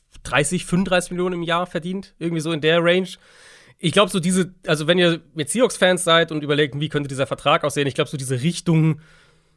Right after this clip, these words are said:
Ryan Tannehill ist nicht die schlechteste, nicht der schlechteste Startpunkt und vielleicht dann so aufbauend darauf. Ähm,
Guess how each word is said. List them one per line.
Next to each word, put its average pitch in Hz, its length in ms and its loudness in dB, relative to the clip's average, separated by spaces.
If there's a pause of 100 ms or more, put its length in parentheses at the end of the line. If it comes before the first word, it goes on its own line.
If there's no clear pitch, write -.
(500)
Ryan 143 320 4
Tannehill 180 760 6 (440)
ist 156 220 -4
nicht 185 200 2
die 165 80 0
schlechteste, 170 480 2
nicht 165 120 -4
der 160 60 2
schlechteste 165 340 -2
Startpunkt 175 680 0
und 139 200 -6
vielleicht 143 300 2
dann 147 100 -2
so 135 100 -4
aufbauend 139 480 0
darauf. 156 440 4 (500)
Ähm, 131 540 0